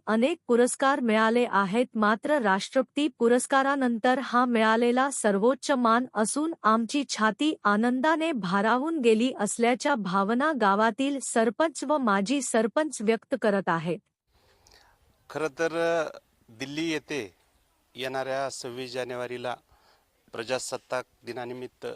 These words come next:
Speaker 2: आलियाबाद गावची आणि सरपंचाची विशेष, अ, निमंत्रित म्हणून तिथं निवड झालेली आहे. त्यामुळं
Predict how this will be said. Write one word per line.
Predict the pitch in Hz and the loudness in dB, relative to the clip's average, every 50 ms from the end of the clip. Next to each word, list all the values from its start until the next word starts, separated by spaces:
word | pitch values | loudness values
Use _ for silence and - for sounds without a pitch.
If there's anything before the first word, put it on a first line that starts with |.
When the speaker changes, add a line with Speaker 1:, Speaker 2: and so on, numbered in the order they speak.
| - _ _ _ _ _ _ _ _ _ _ - | -14 _ _ _ _ _ _ _ _ _ _ -16
Speaker 2:
आलियाबाद | 117 117 127 127 127 123 131 131 127 127 117 | -12 -8 -8 -8 -6 -6 -8 -8 -8 -10 -10
गावची | 123 120 110 110 - - 117 98 - _ _ _ _ _ _ _ _ _ _ _ _ _ _ - | -10 -10 -10 -14 -16 -16 -16 -16 -18 _ _ _ _ _ _ _ _ _ _ _ _ _ _ -16
आणि | 117 123 131 131 131 123 | -12 -10 -8 -8 -8 -10
सरपंचाची | - - 127 117 - - 123 120 120 - 123 113 - - 131 123 127 127 - 185 _ _ _ _ _ _ _ _ _ _ _ _ _ _ _ _ _ _ - - - _ | -10 -14 -16 -14 -12 -12 -12 -12 -12 -14 -16 -16 -16 -16 -16 -16 -14 -16 -16 -20 _ _ _ _ _ _ _ _ _ _ _ _ _ _ _ _ _ _ -20 -20 -20 _
विशेष, | 107 120 127 - - 156 156 - - - - - _ _ _ _ _ _ - - _ | -12 -10 -8 -6 -6 -6 -6 -6 -8 -10 -10 -14 _ _ _ _ _ _ -20 -18 _
अ, | - 123 123 120 120 117 | -8 -8 -6 -6 -6 -8
निमंत्रित | 123 131 131 139 135 131 - 135 143 - - 135 | -8 -8 -8 -8 -10 -10 -10 -10 -10 -10 -8 -8
म्हणून | 127 117 117 104 92 87 _ _ _ _ _ _ _ _ _ _ _ _ _ _ _ | -6 -6 -6 -8 -12 -16 _ _ _ _ _ _ _ _ _ _ _ _ _ _ _
तिथं | 113 - 127 120 123 | -14 -12 -10 -8 -6
निवड | 135 131 147 143 | -4 -2 -4 -4
झालेली | 131 135 131 123 131 123 117 117 | -2 -4 -4 -4 -6 -4 -4 -4
आहे. | 110 95 98 95 92 _ _ _ _ _ _ _ _ - | -4 -4 -6 -12 -18 _ _ _ _ _ _ _ _ -8
त्यामुळं | 127 127 135 135 143 | -8 -8 -6 -8 -8